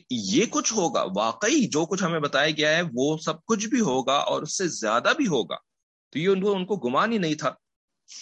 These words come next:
ہے نا؟ جیسے کہ اللہ تعالیٰ نے فرمایا نا کہ ما لم یکونوا یحتسبون، تو حسب یحسب کا مطلب گمان، گمان کا ہونا، کیونکہ اول تو آخرت کے منکر تھے،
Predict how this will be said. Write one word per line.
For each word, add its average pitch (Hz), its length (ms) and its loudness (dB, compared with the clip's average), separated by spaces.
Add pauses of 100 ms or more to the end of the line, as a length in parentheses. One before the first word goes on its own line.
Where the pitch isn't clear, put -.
(120)
ہے - 60 -2
نا؟ 190 60 -6
جیسے 151 260 0
کہ 143 80 -2
اللہ 139 140 2
تعالیٰ 135 240 2
نے 131 60 -4
فرمایا 123 320 -2
نا 156 140 0 (240)
کہ 156 300 0 (600)
ما 147 200 4
لم 180 220 0
یکونوا 165 520 -2
یحتسبون، 160 800 -2 (440)
تو 120 60 -4
حسب 185 440 0
یحسب 151 380 -2 (120)
کا 147 80 -2
مطلب 135 300 2 (460)
گمان، 123 440 4 (540)
گمان 127 300 2
کا 160 120 0
ہونا، 101 280 -2 (1300)
کیونکہ 180 360 0
اول 165 320 0
تو 190 260 -4 (420)
آخرت 170 500 2
کے 175 100 0
منکر 110 420 0
تھے، 156 240 -4